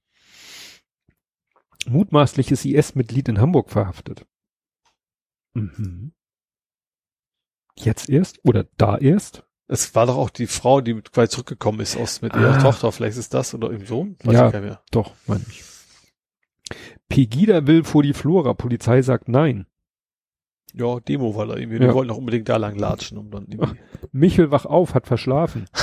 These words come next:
Speaker 1: Das waren
Speaker 2: <laughs> Ja,
Speaker 1: hier die
Speaker 2: stimmt. Da war ich ja sogar noch da. Also, jetzt logischerweise nicht auf der Michel, sondern auf der Gegendemo.
Speaker 1: Ja.
Speaker 2: Äh, nee, ich glaube, der, aber irgendwie eine von denen, also irgendwo war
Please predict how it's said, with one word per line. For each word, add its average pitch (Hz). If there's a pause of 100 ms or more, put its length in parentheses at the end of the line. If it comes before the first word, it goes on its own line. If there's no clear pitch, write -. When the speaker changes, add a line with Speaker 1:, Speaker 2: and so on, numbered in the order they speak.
(140)
Speaker 1:
Das 117
waren 117
Speaker 2:
<laughs> -
Ja, 143
Speaker 1:
hier 113
die 113
Speaker 2:
stimmt. 165
Da 135
war 160
ich 151
ja 156
sogar 147
noch 120
da. 165
Also, 110
jetzt -
logischerweise 117
nicht 127
auf 135
der 117
Michel, 170
sondern 139
auf 117
der 120
Gegendemo. 117
Speaker 1:
Ja. 143 (600)
Speaker 2:
Äh, 143
nee, 147
ich 120
glaube, 147
der, 151
aber 139
irgendwie 160
eine 147
von 139
denen, 120
also 113
irgendwo 127
war 120